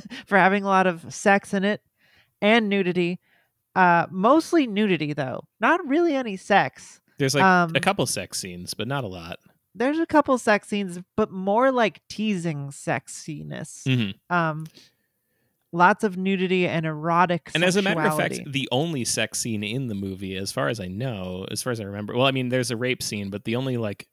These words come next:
Speaker 2: regular sex scene,
Speaker 1: Oh, yeah, God.
Speaker 2: uh, is the most, like, hilariously, like,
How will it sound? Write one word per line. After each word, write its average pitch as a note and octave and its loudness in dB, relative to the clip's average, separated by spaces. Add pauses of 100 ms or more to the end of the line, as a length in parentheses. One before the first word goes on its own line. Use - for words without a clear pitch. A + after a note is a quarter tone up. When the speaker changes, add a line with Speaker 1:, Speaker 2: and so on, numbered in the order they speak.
(100)
Speaker 2:
regular G#2+ -4
sex - -4
scene, - -4
Speaker 1:
Oh, F3 2
yeah, D3 -6
God. E2 -10
Speaker 2:
uh, F#2+ -8 (460)
is A2 0
the A#2+ -4
most, A2 0
like, G#2+ -6
hilariously, G#2 -8
like, F#2+ -12